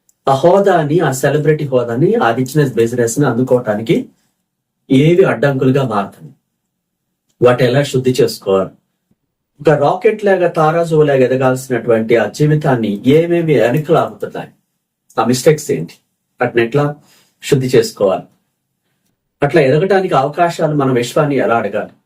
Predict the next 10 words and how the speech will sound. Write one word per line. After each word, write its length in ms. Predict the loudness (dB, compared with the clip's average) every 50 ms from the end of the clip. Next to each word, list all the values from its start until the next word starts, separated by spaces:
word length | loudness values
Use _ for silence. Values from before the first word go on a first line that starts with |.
| _ _
అనేక 240 | 0 0 0 0 2
విషయాలు 400 | 0 0 0 0 -2 -2 -2 0
ఈ 80 | -2 0
క్లాస్ 320 | 0 0 0 0 -2 -4
లో 60 | -4
ఉంటాయి. 280 | -4 -4 -6 -10 -16 -20 _ _ _ _ _ _ _ _ _ _ _
So 160 | -2 2 2
ఇంట్రెస్ట్ 380 | 2 2 2 0 0 0 0 -2
ఉన్నవాళ్ళు 440 | -2 0 2 0 0 0 -2 -6 -10 -16 _ _ _ -2
ముందుగానే 460 | 2 2 4 4 4 2 2 0